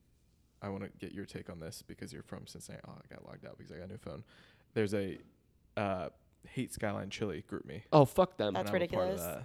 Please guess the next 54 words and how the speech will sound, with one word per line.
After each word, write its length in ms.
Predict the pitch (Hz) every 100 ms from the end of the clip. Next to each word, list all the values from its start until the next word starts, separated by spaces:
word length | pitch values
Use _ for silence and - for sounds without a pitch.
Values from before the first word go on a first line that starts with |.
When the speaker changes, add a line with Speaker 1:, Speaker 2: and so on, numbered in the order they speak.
| - 196
Speaker 2:
Wait, 180 | 170
Renee, 280 | 90 143 131
do 80 | 101
you 80 | 117
like 160 | 156 175
Skyline? 300 | 190 208 233
Speaker 3:
Yes, 240 | 220 247 -
I 60 | 196
like 200 | 165 -
Skyline. 540 | - - 151 214 214
Speaker 2:
What's 180 | - -
your 100 | 127
order? 320 | 98 98 76 - - _ - _ - -
Speaker 3:
A 40 | -
three-way. 560 | - - 170 190 190 - - _ _ _ -
Speaker 2:
That's 160 | -
it? 220 | 110 120 208 _ 202
Speaker 3:
Okay. 520 | 180 170 165 190 214 - - - -
Kids 300 | - 202 202
three-way 640 | 196 180 180 180 196 220 - 185
Speaker 2:
<laughs> 240 | - 175 -
Speaker 3:
with 100 | 196
the 60 | -
Cholito 320 | 196 185 185
with 100 | 180
spaghetti 300 | - 170 175
on 80 | 170
the 60 |
side 260 | 165 165 165
or 160 | - 165
a 40 |
coney, 300 | 165 160 160
depending 300 | 165 170 170
on 120 | 165 165
how 120 | 160
I 80 | 160
feel. 380 | 151 147 175 - -
Speaker 2:
I 40 | 135
didn't 180 | 214 156
even 160 | 92
know 160 | 95 92 -
there's 180 | 135 -
a 60 |
kids 420 | - - 117 -
three. 160 | - -
Is 140 | 104 117
it 60 |
just 220 | 110 95
smaller? 300 | - 80 78 90
Speaker 3:
It's 60 |
just 120 | 214
a 60 | 208
small 280 | - 175 175
three-way. 560 | 175 175 175 185 185